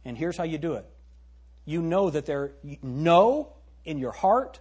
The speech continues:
and in your mind that there is an answer to that question. You just haven't learned it yet.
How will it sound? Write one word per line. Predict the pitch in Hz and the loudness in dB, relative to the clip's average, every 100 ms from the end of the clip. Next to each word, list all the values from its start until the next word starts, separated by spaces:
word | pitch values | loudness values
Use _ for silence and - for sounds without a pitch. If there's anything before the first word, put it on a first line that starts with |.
| - | -16
and | 131 127 | -8 -4
in | 135 | -2
your | 175 | -2
mind | 220 196 127 117 110 - - - | 0 0 -2 -6 -12 -16 -20 -10
that | 147 139 | -8 -6
there | 139 | -6
is | 131 | -6
an | 123 123 | -8 -10
answer | 147 156 143 117 | -8 -8 -10 -14
to | 117 | -12
that | 107 - | -14 -14
question. | - 107 - - - - - - - - - - - - - - - - - - - - - - - | -14 -14 -14 -20 -20 -20 -20 -20 -20 -20 -20 -20 -20 -20 -20 -20 -20 -20 -20 -20 -20 -20 -20 -20 -12
You | 165 | -6
just | 165 151 | -6 -4
haven't | 143 127 131 | -4 -4 -8
learned | 135 120 | -8 -8
it | 92 | -12
yet. | 95 87 | -18 -20